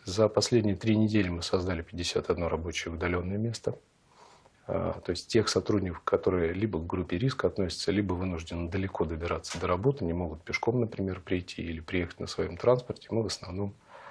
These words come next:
стараемся обеспечить их работой дома, а, с минимальным приходом на работу. На работе, естественно, предпринимаем все меры, э, защиты и предосторожности, но и, м,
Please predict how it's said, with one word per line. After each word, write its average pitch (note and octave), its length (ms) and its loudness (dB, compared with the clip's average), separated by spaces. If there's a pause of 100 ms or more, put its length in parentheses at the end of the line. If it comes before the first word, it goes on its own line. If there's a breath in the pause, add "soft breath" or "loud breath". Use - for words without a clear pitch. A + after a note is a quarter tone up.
(120)
стараемся F#2+ 840 0
обеспечить - 580 -4
их - 140 -14
работой F2+ 340 -6
дома, D#2+ 320 -6 (840 loud breath)
а, F2 160 4
с - 140 4
минимальным G2+ 680 4 (320)
приходом F#2 600 2
на E2+ 160 -2
работу. E2 420 -4 (140)
На F#2+ 100 2
работе, G2 360 2
естественно, - 600 -4
предпринимаем E2 720 -4
все - 260 -2
меры, D#2+ 460 -8 (220)
э, E2+ 600 -10
защиты F2+ 440 -4
и - 20 -4
предосторожности, B2 1040 4 (580 loud breath)
но C3 300 6
и, A#2+ 320 4 (240)
м, G2+ 240 0